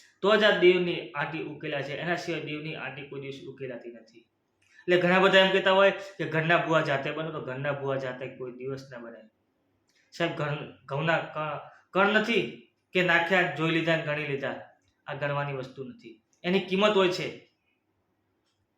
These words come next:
અઢીની કલમ માતાએ પૂરી કરી દીધી, પાંચ વેણ પૂરા કરી દીધા,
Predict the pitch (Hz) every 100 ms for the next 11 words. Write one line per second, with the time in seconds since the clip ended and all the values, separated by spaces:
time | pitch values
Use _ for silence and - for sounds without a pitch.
0 | _ _ _ _ _ _ _ _ _ _
1 | _ _ _ _ 160 180 208 214 190 202
2 | 190 190 175 175 165 160 139 135 123 -
3 | _ _ 165 180 170 175 170 170 165 156
4 | 143 123